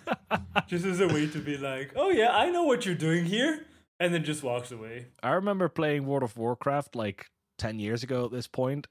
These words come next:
Speaker 1: and my dad walks in 'cause he's like, "What's this, you know, this, this hobby you spent, like, half your life on? You know, I'll, you know, I'll try and be a little bit more engaging with my son." And he walks in the room, watches the screen,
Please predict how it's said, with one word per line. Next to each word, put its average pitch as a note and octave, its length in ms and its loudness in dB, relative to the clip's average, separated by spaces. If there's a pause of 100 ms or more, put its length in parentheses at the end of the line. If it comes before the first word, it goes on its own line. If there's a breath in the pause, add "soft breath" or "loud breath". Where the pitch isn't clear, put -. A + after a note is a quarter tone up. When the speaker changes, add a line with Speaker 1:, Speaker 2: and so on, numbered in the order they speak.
Speaker 1:
and A#2 600 -6
my A#2+ 160 -2
dad C3+ 340 -2
walks B2+ 340 -4
in C3+ 200 -4
'cause C#3+ 80 -10
he's C#3+ 120 -6
like, C#3 140 -6
"What's G#3+ 220 -4
this, E3 120 -4
you C3 120 -4
know, A#2 100 0
this, A#2 220 -6
this A#2 180 -4
hobby A2+ 300 -2
you G#2+ 160 -4
spent, G#2 280 -6
like, G2+ 160 -8
half G#2 220 -4
your G2+ 100 -6
life G#2+ 280 -6
on? D3 160 -2 (560 soft breath)
You C3+ 60 -4
know, C#3 120 0
I'll, F#3 380 2
you E3+ 100 0
know, E3 140 2
I'll F3+ 180 4
try F#3 300 4
and E3+ 100 0
be D#3 120 4
a - 20 -4
little C#3 140 -2
bit C3+ 140 0
more C#3 140 0
engaging A#2+ 400 -2
with G#2 100 -8
my G#2+ 120 -6
son." G#2 320 -2
And G2+ 80 -8
he G2+ 60 -6
walks E3+ 360 0
in F3+ 80 0
the E3+ 80 -4
room, A2+ 380 -2 (500)
watches C3+ 400 -2
the D3+ 100 -6
screen, G#2 580 -4